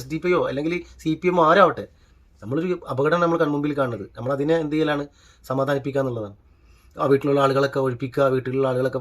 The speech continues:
ആ, തിരിച്ച് പറഞ്ഞേക്കുക, പുറത്തേക്ക് ഇറക്കുക, ആ വീട്ടിലെ പ്രധാനപ്പെട്ട സാധനങ്ങൾ എന്തെങ്കിലും ഉണ്ടെങ്കിൽ അതൊക്കെ എവിടെ വെച്ചിരിക്കുന്നത് അത് പോയിട്ട് എടുത്ത് വരിക. ചെറുപ്പക്കാരൊക്കെ പരമാവധി ആളുകൾ തൊട്ടടുത്ത് പള്ളിയാണ്, അവിടുന്ന് വെള്ളം എടുത്ത് ഇങ്ങോട്ട് കൊടുന്ന് ഒഴിച്ച് അത് കെടുത്തുക എന്നുള്ളതാണ്. ബാക്കിയുള്ളതൊക്കെ സെക്കൻഡാണ്. അടുത്തത് എന്തിനു വേണ്ടി ചെയ്ത്, ആര് ചെയ്തു എന്നുള്ളതൊക്കെ സെക്കൻഡാണ്. അപകടം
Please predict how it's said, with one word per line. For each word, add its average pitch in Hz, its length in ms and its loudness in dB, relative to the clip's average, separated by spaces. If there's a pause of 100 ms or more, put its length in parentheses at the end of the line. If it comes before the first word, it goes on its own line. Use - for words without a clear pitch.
(160)
ആ, 123 40 -6 (360)
തിരിച്ച് 117 240 -8
പറഞ്ഞേക്കുക, 127 380 -2
പുറത്തേക്ക് 123 380 -4
ഇറക്കുക, 127 240 -6 (340)
ആ 120 80 -2
വീട്ടിലെ 131 240 0
പ്രധാനപ്പെട്ട 127 460 -2
സാധനങ്ങൾ 131 320 -2
എന്തെങ്കിലും 131 240 -2
ഉണ്ടെങ്കിൽ 131 200 -2
അതൊക്കെ 131 220 -6
എവിടെ 123 140 -4
വെച്ചിരിക്കുന്നത് 127 480 -6
അത് 120 160 -8
പോയിട്ട് 131 200 -4
എടുത്ത് 123 180 -10
വരിക. 127 200 0 (220)
ചെറുപ്പക്കാരൊക്കെ 127 560 -4 (420)
പരമാവധി 131 360 4
ആളുകൾ 135 200 2 (180)
തൊട്ടടുത്ത് 131 320 -4
പള്ളിയാണ്, 131 340 0
അവിടുന്ന് 123 220 -2
വെള്ളം 127 140 2
എടുത്ത് 127 140 -6
ഇങ്ങോട്ട് 131 180 -4
കൊടുന്ന് 127 180 -4
ഒഴിച്ച് 127 220 -6 (380)
അത് 139 160 -6
കെടുത്തുക 139 240 0
എന്നുള്ളതാണ്. 139 440 0
ബാക്കിയുള്ളതൊക്കെ 180 480 0
സെക്കൻഡാണ്. 175 380 2 (160)
അടുത്തത് 143 280 0 (160)
എന്തിനു 131 240 0
വേണ്ടി 135 120 0
ചെയ്ത്, 131 300 0
ആര് 135 120 0
ചെയ്തു 143 200 -2
എന്നുള്ളതൊക്കെ 156 300 -4 (420)
സെക്കൻഡാണ്. 143 360 -2 (320)
അപകടം 147 320 0